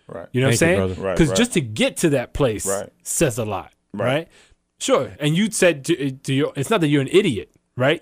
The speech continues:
Speaker 2: Like, I know that you're not
Speaker 3: Oh,
Speaker 2: a,
Speaker 3: yeah,
Speaker 2: a
Speaker 3: yeah, I was just
Speaker 2: dumb
Speaker 1: Right, right.
Speaker 2: person. You were just like, "Yo, I don't care. I don't
Speaker 3: Yeah.
Speaker 2: need this."
Speaker 1: Right, right.
Speaker 2: And you see that right now with a lot of the one and done cats.
Speaker 1: Right.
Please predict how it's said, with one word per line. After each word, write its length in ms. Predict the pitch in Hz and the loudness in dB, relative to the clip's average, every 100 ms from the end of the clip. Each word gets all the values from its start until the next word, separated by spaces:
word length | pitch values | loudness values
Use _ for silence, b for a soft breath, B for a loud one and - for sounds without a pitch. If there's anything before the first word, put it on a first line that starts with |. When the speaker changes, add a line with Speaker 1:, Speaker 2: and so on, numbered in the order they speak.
| 135 | -2
Speaker 2:
Like, 160 | 123 | -2
I 120 | 135 151 | 2 4
know 260 | 151 214 | 6 4
that 80 | 151 | 4
you're 160 | 120 120 | 2 0
not 200 | 123 120 | 2 4
Speaker 3:
Oh, 80 | 220 | 4
Speaker 2:
a, 20 | |
Speaker 3:
yeah, 140 | 214 | 6
Speaker 2:
a 20 | |
Speaker 3:
yeah, 80 | 165 | 6
I 40 | 123 | 4
was 80 | 123 | 4
just 60 | |
Speaker 2:
dumb 120 | 170 143 | 4 4
Speaker 1:
Right, 60 | |
right. 60 | 104 | 4
Speaker 2:
person. 360 | 240 240 131 - B B | 4 4 -2 -4 B B
You 120 | 208 | 4
were 60 | 196 | 4
just 180 | 170 | 2
like, 180 | 143 127 | 2 2
"Yo, 160 | 156 131 | 0 -2
I 120 | 135 | -2
don't 220 | 175 143 | -4 -4
care. 180 | - 190 - | -8 -8 -2
I 100 | 185 | 0
don't 120 | 156 | 0
Speaker 3:
Yeah. 100 | 101 | 0
Speaker 2:
need 260 | 233 262 123 | 2 2 0
this." 160 | 87 - _ 98 | -6 -10 _ -8
Speaker 1:
Right, 240 | 101 95 - | -4 -4 -6
right. 140 | 95 90 | -6 0
Speaker 2:
And 120 | 156 | 2
you 60 | 180 | 2
see 280 | - 208 214 | 2 2 4
that 160 | 180 | 4
right 200 | 165 170 | 4 2
now 240 | 165 233 190 | 2 2 2
with 100 | 139 | 2
a 20 | |
lot 120 | 147 | 2
of 80 | 139 | 0
the 80 | 139 | 0
one 180 | 151 | 0
and 100 | 143 139 | 0 0
done 160 | 226 | -2
cats. 320 | - 117 95 - | -2 -4 -6 -10
Speaker 1:
Right. 240 | - - | -4 -2